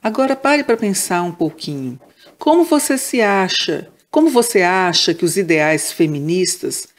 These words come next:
afetaram as mulheres na forma como elas se vestem, agem e tomam decisões?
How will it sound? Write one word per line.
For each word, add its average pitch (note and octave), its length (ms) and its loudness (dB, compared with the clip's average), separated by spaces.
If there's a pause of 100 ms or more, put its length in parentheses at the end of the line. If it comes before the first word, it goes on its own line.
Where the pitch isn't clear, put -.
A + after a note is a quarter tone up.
(180)
afetaram D#3+ 640 -2
as D3+ 120 -6
mulheres F3 640 0
na D#3 160 -2
forma D#3+ 400 -2
como D3+ 300 -6
elas C#3 580 -6 (440)
se - 240 -2
vestem, A#3+ 760 0 (420)
agem B3 680 -2 (380)
e F3+ 80 0
tomam E3+ 400 0
decisões? C#3+ 960 -4